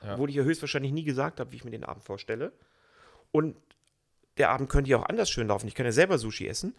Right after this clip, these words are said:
Speaker 2: und kann auch selber ein Glas Rotwein trinken, kann auch selber einen schönen Film sehen. Also es ist ja alles möglich. Und wenn ich anfange, das selbst zu verantworten, fange ich an, die Wut anders zu hinterfragen.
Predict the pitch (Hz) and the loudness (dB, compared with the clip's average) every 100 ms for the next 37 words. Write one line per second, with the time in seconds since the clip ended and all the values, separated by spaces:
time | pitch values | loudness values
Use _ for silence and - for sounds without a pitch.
0 | - - - 131 123 127 175 175 120 110 | -16 -18 -12 -8 -2 4 4 4 0 -2
1 | 117 117 110 - 117 117 117 123 170 160 | -4 -4 -4 -4 -6 -4 0 4 4 4
2 | 127 113 - 104 104 113 175 - - - | 0 -2 -2 -4 -2 -6 -6 -12 -20 -4
3 | 147 175 190 202 - 220 254 - 190 202 | -4 -2 0 0 2 0 -2 0 2 2
4 | 170 294 - _ - - - - 160 165 | 0 -6 -8 _ -20 -20 -20 -8 -4 -4
5 | - - 170 247 - 208 202 190 175 - | -6 -2 -2 0 -2 -4 -2 0 0 -2
6 | - 190 208 - - 175 185 190 254 - | -2 2 2 0 -4 -2 0 0 0 0
7 | 104 - - _ _ _ _ _ _ - | -2 -2 -14 _ _ _ _ _ _ -8
8 | 170 147 - 151 170 151 123 127 202 214 | -6 -6 -6 -6 -6 -8 -8 -8 -8 -10
9 | - 147 170 165 - 151 151 147 - 151 | -8 -6 -4 -6 -6 -8 -8 -10 -10 -8
10 | 151 147 120 | -6 -6 -10